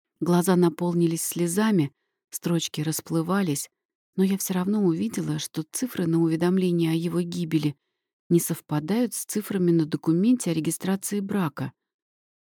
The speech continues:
По уведомлению получалось, что погиб он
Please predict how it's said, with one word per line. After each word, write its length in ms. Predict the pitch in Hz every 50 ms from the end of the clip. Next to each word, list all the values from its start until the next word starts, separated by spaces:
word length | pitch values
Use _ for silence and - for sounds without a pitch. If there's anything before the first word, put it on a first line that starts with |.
| _ _
По 100 | - 151
уведомлению 920 | 147 151 147 143 147 139 139 147 139 135 143 147 185 226 240 226 180 151
получалось, 840 | - - 151 143 139 139 139 - - 202 233 262 254 185 151 - - _ _ _ _ _ _ _ _ _ _ _ _ _
что 320 | - - - - 165 147 139 _ -
погиб 520 | - 135 135 135 147 190 262 277 - -
он 180 | 143 147 139